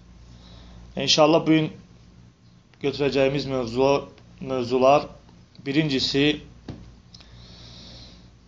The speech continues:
məni paltara düşərsə necə təmizlənməlidir mövzusundadır. E, məni, yəni sperma paltara düşərsə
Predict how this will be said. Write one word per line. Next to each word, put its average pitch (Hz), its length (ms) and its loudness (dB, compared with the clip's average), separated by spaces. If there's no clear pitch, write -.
məni 151 400 2
paltara 156 440 4
düşərsə 147 640 2
necə 151 320 2
təmizlənməlidir 123 880 0
mövzusundadır. 123 1000 -2
E, 120 120 -8
məni, 147 380 2
yəni 139 240 2
sperma 139 560 2
paltara 151 480 2
düşərsə 143 560 2